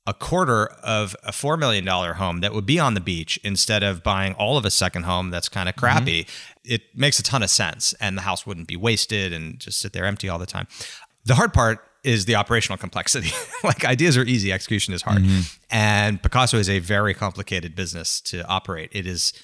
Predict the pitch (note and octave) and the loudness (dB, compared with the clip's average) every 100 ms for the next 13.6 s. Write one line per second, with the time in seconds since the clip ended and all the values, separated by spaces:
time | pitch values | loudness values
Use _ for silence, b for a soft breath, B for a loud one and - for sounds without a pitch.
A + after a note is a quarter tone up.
0 | B F#2+ F#2+ A2+ - G#2+ G2 G#2 G2 G2 | B -2 2 2 2 0 2 0 2 2
1 | F#2+ F2+ - G2 G#2+ F2 E2+ F#2 F2+ - | 0 0 -2 -2 -2 -4 -4 -4 -2 -4
2 | D#2+ D#2+ F2+ F#2 E2+ F2 F2 E2+ F2 - | -6 -4 -4 -4 -4 -4 -4 -4 -2 -4
3 | B B B _ - - _ - - A2+ | B B B _ -20 -20 _ 0 2 2
4 | G#2 A2 G#2+ G2 A#2 G#2+ A2 A2+ G#2 F2 | 2 2 2 0 0 0 0 0 0 0
5 | F#2 G2+ F#2 - F#2 G2+ A2 G2+ - G#2+ | 0 0 0 -4 -4 -2 -2 -4 -4 -4
6 | G#2 G#2+ F#2 - - E2+ E2+ D#2+ F#2+ B2 | -2 -4 -4 -4 0 0 -2 -4 0 2
7 | A2+ A2 G#2 - A2 G#2 - A#2+ G2+ F#2 | 2 0 -2 -2 -2 -2 2 2 4 0
8 | B B B B - G2 F#2+ G2 F#2+ F#2+ | B B B B -10 -2 0 2 2 2
9 | F2 E2+ D#2+ E2 B2 B2 - A2+ G#2+ G#2 | 0 -2 -4 0 2 2 2 0 0 0
10 | - G#2 G2+ G#2+ G2+ - G#2 G#2+ G#2 G#2 | 0 0 0 -2 -4 -2 -2 -2 0 0
11 | G2 F#2+ F#2+ G#2 - F2+ - F#2 F#2+ F#2 | 2 4 4 4 4 2 0 2 2 0
12 | G2 F2+ F2+ F#2 F2 E2 F#2 G2 F#2 G2 | 0 0 2 2 2 2 4 2 2 0
13 | G2 F#2 F#2+ G2+ G#2+ | 0 0 -2 2 2